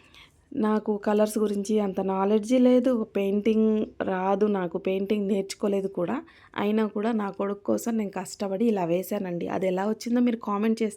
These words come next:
చెప్పండి. ఈ మాత్రం వేశానంటే నేను చాలా టాలెంటెడ్ అనే అనుకుంటున్నానండి. ఎందుకంటే ఇక్కడ ఉన్న కలర్స్ అవే. పింక్ కూడా ఉంది నా దగ్గర.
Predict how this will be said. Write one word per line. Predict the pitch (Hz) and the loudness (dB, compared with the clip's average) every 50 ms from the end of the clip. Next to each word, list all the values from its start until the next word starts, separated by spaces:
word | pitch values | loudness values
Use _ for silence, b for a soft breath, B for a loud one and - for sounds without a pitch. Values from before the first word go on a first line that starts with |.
| - 196 | -8 -12
చెప్పండి. | 175 - 208 185 185 190 190 - _ _ _ b b b b b b b b _ _ _ _ _ b b b b b b b b b b b b b b b b _ _ _ _ - | -10 -8 -8 -8 -8 -8 -10 -14 _ _ _ b b b b b b b b _ _ _ _ _ b b b b b b b b b b b b b b b b _ _ _ _ 4
ఈ | 226 220 | 4 6
మాత్రం | 214 208 202 - 220 208 | 6 4 0 -2 -2 -2
వేశానంటే | 208 208 196 240 262 277 285 262 254 285 | 0 0 0 2 2 2 2 2 2 2
నేను | 262 262 233 233 | 2 2 2 4
చాలా | 226 214 214 | 2 2 2
టాలెంటెడ్ | 208 214 202 202 214 226 226 233 240 233 | 2 0 2 2 4 2 4 2 2 2
అనే | 226 226 | 2 2
అనుకుంటున్నానండి. | 233 226 214 208 220 208 196 220 196 196 190 190 180 175 185 | 2 2 0 0 0 -2 -2 -2 -4 -4 -4 -4 -4 -4 -4
ఎందుకంటే | 190 202 214 - 233 214 226 | -2 -2 0 0 0 0 0
ఇక్కడ | 240 - 214 208 | 0 0 0 2
ఉన్న | 208 214 | 2 2
కలర్స్ | 226 226 214 208 214 220 220 | 2 2 0 0 -2 -2 -2
అవే. | 180 170 180 180 - - _ - | -2 0 0 -2 -2 0 _ 6
పింక్ | 262 254 254 - | 6 6 6 4
కూడా | - - 285 277 277 277 | 6 8 10 10 10 10
ఉంది | 262 226 202 196 | 8 8 8 8
నా | 190 190 | 8 6
దగ్గర. | 175 180 165 165 185 175 | 6 4 4 2 2 2